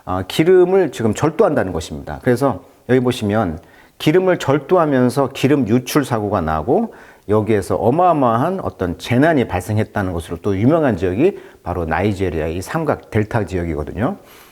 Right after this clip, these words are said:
지금 그 이야기를 하고 있어요. 근데 나이지리아의 그런 가치가, 경제 통화 가치가 작년에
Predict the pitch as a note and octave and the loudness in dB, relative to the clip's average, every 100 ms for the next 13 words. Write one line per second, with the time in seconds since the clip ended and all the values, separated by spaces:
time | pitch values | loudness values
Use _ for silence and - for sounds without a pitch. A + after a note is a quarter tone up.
0 | _ - G#2 - D#3+ C#3 G#2+ G2+ F2+ D#2+ | _ -10 -4 2 2 2 -2 -4 -6 -8
1 | D2+ A2 A2+ C#3 F3 E3 D#3 D3+ D3+ D#3+ | -4 -2 2 2 4 2 4 4 4 2
2 | D#3+ B2+ - A#2 - B2 A#2+ C#3 E2 D2 | 2 -2 -2 -6 -2 0 2 2 0 -6
3 | - - _ - - B2+ A#2+ - G#3+ F3+ | -20 -20 _ -6 -2 2 0 2 0 2
4 | G#2 - E2+ F2 D3+ D3 - G2+ A2 G2 | -2 -4 -4 -2 -4 -8 -6 -2 0 -2